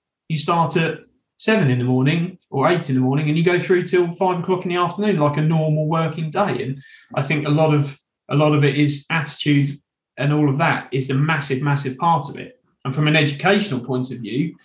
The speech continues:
you know, we have a massive framework, our, our digital infrastructure education framework that we offer around the world has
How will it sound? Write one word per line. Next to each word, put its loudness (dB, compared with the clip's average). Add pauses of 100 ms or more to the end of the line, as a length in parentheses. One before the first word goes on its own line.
(180)
you -8
know, 0
we 2
have 2
a 4
massive -2
framework, 2
our, -2
our 0
digital 0
infrastructure 0
education 0
framework 2
that -6
we -2
offer -2
around 0
the -2
world 0
has -2